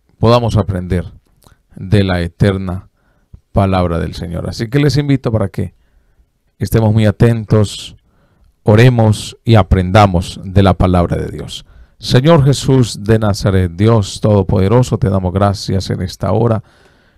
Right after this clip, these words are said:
Cristo amado, gracias por cada persona, por cada estudiante, Señor, que está, Padre Celestial, dispuesto a aprender de tu palabra.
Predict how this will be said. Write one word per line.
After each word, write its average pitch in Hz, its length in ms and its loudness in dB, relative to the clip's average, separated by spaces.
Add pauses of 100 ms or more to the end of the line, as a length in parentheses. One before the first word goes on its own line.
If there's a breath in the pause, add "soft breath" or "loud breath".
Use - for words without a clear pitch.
(120)
Cristo 127 520 2
amado, 90 400 2
gracias 110 520 0
por 95 280 0
cada 113 300 0
persona, 98 640 0
por 95 260 0
cada 110 220 -2
estudiante, 104 800 -4
Señor, 98 520 -2 (680 soft breath)
que 107 100 -2
está, 117 580 0 (1400)
Padre 117 320 2
Celestial, 110 480 -2
dispuesto 110 500 0
a 101 40 2
aprender 104 440 0
de 101 120 -2
tu - 120 -4
palabra. 107 720 0